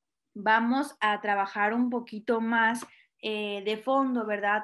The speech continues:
Con las presentaciones en PowerPoint. No olviden guardar bien su archivo, no lo borren, porque este, este archivo de, de plato del bien comer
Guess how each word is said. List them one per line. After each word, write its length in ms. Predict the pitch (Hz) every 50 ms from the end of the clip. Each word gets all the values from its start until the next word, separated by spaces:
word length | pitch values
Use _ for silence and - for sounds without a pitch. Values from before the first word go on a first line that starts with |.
| - -
Con 420 | - 240 240 240 247 277 269 262 -
las 300 | 214 220 214 214 220 214
presentaciones 760 | - 220 214 220 214 208 202 208 208 - 208 208 220 233 233
en 180 | 214 196 190 175
PowerPoint. 680 | 185 180 180 190 196 190 190 - 220 226 233 220 214 - _ _ - _ - -
No 180 | 233 262 285
olviden 520 | 320 349 349 302 330 311 262 247 240 247 233
guardar 500 | 220 202 196 196 185 190 190 196 196 190
bien 340 | 202 202 196 196 196 196
su 160 | 190 - 233 226
archivo, 560 | 220 214 220 - - 226 233 233 220 208 196
no 140 | 190 185 185
lo 220 | 185 196 202 202
borren, 420 | 208 226 226 240 233 220 208 220
porque 360 | 208 190 190 - 196 190 190 190
este, 480 | 190 190 _ - 233 233 254 262 247
este 180 | 247 240 - 254
archivo 500 | 254 247 240 - 269 247 240 247 247 240
de, 640 | 233 214 202 196 190 190 190 185 185 190 - _ _ _ _ _ -
de 160 | 208 214 220
plato 340 | 214 220 208 202 202 220 240
del 180 | 277 285 262
bien 260 | 233 220 202 196 196
comer 340 | - 240 262 262 254 226 233